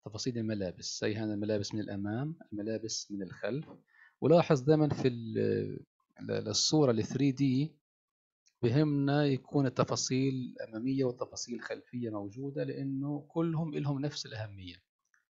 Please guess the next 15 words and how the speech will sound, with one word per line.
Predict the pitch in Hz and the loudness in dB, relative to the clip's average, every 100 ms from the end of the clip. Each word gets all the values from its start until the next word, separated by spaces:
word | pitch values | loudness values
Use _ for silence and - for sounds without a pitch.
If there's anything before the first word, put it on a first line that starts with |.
| _ | _
في | - 113 | 0 2
اللي | 107 113 | 2 0
هو | 117 | 2
تصميم | 135 - 117 113 113 _ _ _ _ - | 0 0 0 0 -2 _ _ _ _ -8
الثلاثي | 113 101 95 - 101 - | -6 -2 -4 0 -2 -2
الأبعاد. | - 98 - 101 | -6 -2 -2 -2
عشان | - | -4
هيك | 135 143 | -4 0
لازم | 127 120 | 0 -2
الصورة | - - 120 | -4 0 0
تكون | 113 - 117 120 127 | -2 -6 -6 -4 -4
من | 110 | -4
جميع | 98 101 101 107 110 107 _ _ _ | -4 -4 -2 -2 -4 -6 _ _ _
الجوانب. | 113 101 92 87 87 - _ _ _ _ _ _ _ _ _ _ _ _ _ - - | -6 -4 -6 -8 -10 -16 _ _ _ _ _ _ _ _ _ _ _ _ _ -20 0
تمام. | 175 156 110 | 0 2 -2